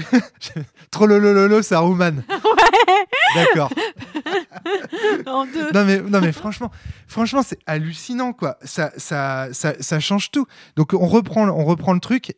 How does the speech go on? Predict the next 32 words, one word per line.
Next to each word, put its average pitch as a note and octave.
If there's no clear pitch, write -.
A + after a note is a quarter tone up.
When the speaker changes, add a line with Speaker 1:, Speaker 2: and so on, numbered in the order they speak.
Speaker 1:
Et D#3+
là, F#3+
toi, F3+
tu -
dis, D#3+
tu -
dis, « D3+
Ouais, D3
mais C#3+
on C3+
sait B2+
pas. » C3+
En B2
fait, F#3
au D#3+
final, E3+
on C#3+
reprend D#3
le D#3+
micro D#3+
pour C#3+
s'excuser E3
en D3+
disant, « C3
Ben B2
ouais, E3
mais D#3
on C#3
sait C3
pas, D3+
et C#3
cetera. » B2+